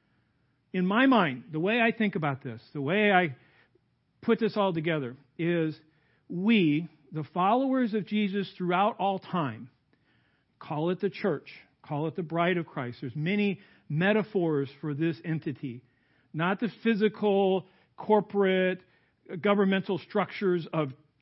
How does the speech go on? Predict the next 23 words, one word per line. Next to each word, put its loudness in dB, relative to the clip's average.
church, -2
but 0
the -4
church -2
univer-, -2
the -6
church -4
that -2
overwraps -2
everything, -4
that -4
contains -4
all -2
of -2
the -4
believers -4
for -10
all -10
time. -10
That -2
is 0
the -10
pearl. -12